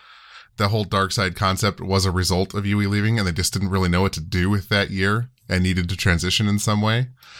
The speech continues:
Uh, I was wrong. Um, Kova says the dark side concept was already ready before Legend S. That was going to be the gateway,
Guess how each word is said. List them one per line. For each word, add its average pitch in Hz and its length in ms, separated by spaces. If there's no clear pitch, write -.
Uh, 85 380
I 117 100
was 120 140
wrong. 107 300
Um, 90 320
Kova 107 260
says 104 180
the 107 80
dark 104 280
side 104 240
concept 101 500
was 95 160
already 101 420
ready 95 260
before 90 340
Legend 87 280
S. 87 360
That 87 120
was 90 140
going 95 220
to 90 40
be 92 140
the 87 80
gateway, 95 560